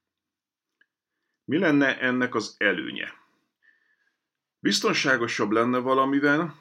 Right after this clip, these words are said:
hiszen a betétesnek nem kell tartania a kereskedelmi bank csődjétől.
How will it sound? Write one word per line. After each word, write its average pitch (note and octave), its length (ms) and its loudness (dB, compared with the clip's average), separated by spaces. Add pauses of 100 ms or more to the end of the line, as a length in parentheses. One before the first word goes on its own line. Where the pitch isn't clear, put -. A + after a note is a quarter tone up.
hiszen C3 600 0
a A2+ 360 4
betétesnek G#2+ 920 0
nem A#2 300 -2
kell F#2+ 240 -2
tartania G#2 880 -2 (260)
a G#2 120 -16
kereskedelmi G2 800 2
bank G2 340 -2
csődjétől. D2 840 -8